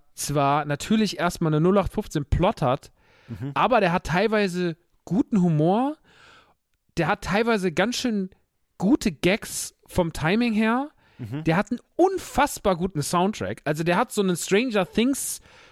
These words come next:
Speaker 1: flächenartigen
Speaker 2: Das stimmt. Das stimmt.
Speaker 1: Pop-Soundtrack.
Speaker 2: Mhm.
Speaker 1: Und, ähm, ey, ich hab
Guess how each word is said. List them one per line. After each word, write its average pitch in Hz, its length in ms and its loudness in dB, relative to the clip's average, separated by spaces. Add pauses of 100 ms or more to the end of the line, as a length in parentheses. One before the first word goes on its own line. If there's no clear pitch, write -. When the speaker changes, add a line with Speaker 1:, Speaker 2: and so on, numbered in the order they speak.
Speaker 1:
flächenartigen 208 840 0
Speaker 2:
Das - 100 -8
stimmt. 247 160 2
Das 233 120 0
stimmt. 143 360 -2
Speaker 1:
Pop-Soundtrack. 147 1200 -4
Speaker 2:
Mhm. - 60 -20 (520)
Speaker 1:
Und, 180 460 2
ähm, 160 520 0 (520)
ey, 214 120 0
ich 175 200 -6
hab - 200 -6